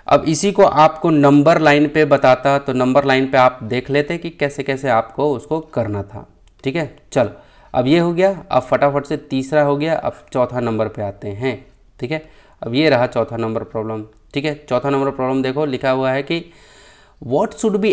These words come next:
added to nominator, है ना, नोमिनेटर में क्या ऐड किया जाए of four by nine, यानी कि four by nine जो है एक रेशनल नंबर है,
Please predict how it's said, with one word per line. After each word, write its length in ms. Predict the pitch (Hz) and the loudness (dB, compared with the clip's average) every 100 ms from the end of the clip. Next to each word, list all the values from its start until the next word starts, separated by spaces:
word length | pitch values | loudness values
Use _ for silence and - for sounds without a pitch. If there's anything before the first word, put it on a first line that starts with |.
| - | -2
added 280 | 135 147 170 | -4 -4 -6
to 140 | - 165 | -4 -2
nominator, 720 | 143 123 127 123 117 135 151 113 113 123 - - _ _ - | 0 0 0 0 -2 0 2 2 0 -2 -4 -14 _ _ -2
है 80 | 156 | 0
ना, 80 | 165 | 0
नोमिनेटर 680 | 117 127 131 135 135 139 139 | 0 2 2 2 2 0 0
में 440 | 107 120 151 147 - | -2 -4 -6 -10 0
क्या 140 | 143 165 - - | 4 6 4 2
ऐड 240 | 127 151 147 | 0 0 -2
किया 240 | - 127 | -2 0
जाए 460 | 110 120 120 104 107 143 - 127 | 2 4 4 2 -4 -6 -6 -2
of 160 | 135 - | -2 -2
four 180 | - 143 | 0 0
by 140 | 131 123 | 2 -2
nine, 240 | 113 127 | -2 -2
यानी 160 | 131 135 | -2 -2
कि 80 | 139 | -4
four 200 | - 156 | 0 0
by 160 | 170 165 | 0 0
nine 380 | 143 127 156 170 | 2 2 0 0
जो 120 | 147 | 0
है 260 | 135 127 139 | 0 0 0
एक 180 | 127 127 | 0 -4
रेशनल 380 | 123 120 160 143 | -6 -4 -2 0
नंबर 260 | 113 107 110 | 0 -4 -6
है, 200 | 131 | -8